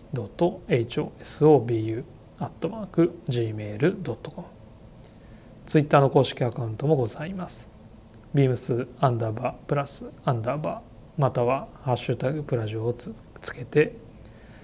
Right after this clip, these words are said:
つぶやいていただければと思います。えー、それでは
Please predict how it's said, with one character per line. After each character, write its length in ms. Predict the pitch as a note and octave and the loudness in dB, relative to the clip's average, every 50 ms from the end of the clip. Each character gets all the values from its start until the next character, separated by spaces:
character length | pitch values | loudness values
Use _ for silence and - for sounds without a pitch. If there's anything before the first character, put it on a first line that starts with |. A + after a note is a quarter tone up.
| - - - | -20 -20 -16
つ 180 | - - - C3+ | -8 0 2 4
ぶ 80 | A#2+ A#2+ | 4 4
や 160 | A2+ G#2+ G#2+ | 2 0 -2
い 60 | G#2+ | -2
て 120 | - D#3 | 0 0
い 60 | D3+ C#3+ | 0 2
た 140 | - C3 | 2 2
だ 120 | A#2+ A#2 A2 | 2 2 0
け 140 | - - A#2+ | -2 -2 -4
れ 160 | A2+ G#2 G#2 | -4 -4 -4
ば 160 | A2+ A2 A2 | -6 -8 -10
と 240 | - - E3 D#3+ D3 | -2 4 4 6 6
思 300 | C3 A#2 A2+ A2 G#2+ G#2 | 4 2 -2 -4 -6 -8
い 60 | G2+ G#2 G#2 A2+ | -10 -12 -12 -8
ま 200 | A#2 B2 B2+ B2+ | -4 -2 -2 -2
す。 280 | - - - - - - - - - - - - - - - - - - - - - - - - - - - - - - - - - - - - - - - - - - - - - - - - - - - - - - - - - - - - - | -2 -6 -10 -14 -16 -18 -20 -20 -20 -20 -20 -20 -20 -20 -20 -20 -20 -20 -20 -20 -20 -20 -20 -20 -20 -20 -20 -20 -20 -20 -20 -20 -20 -20 -20 -20 -20 -20 -20 -20 -20 -20 -20 -20 -20 -20 -20 -20 -20 -20 -20 -20 -20 -20 -20 -20 -20 -20 -20 -8 -2
え 480 | - B2 A2+ A2 G#2+ G#2 G#2+ G#2+ G#2 G#2+ | 0 2 2 2 0 -2 -4 -4 -4 -6
ー、 40 | - | -4
そ 140 | - - C3+ | 2 4 4
れ 80 | B2 A#2 | 6 4
で 80 | G#2+ | 2
は 180 | G#2+ B2 C3 | 0 -4 -6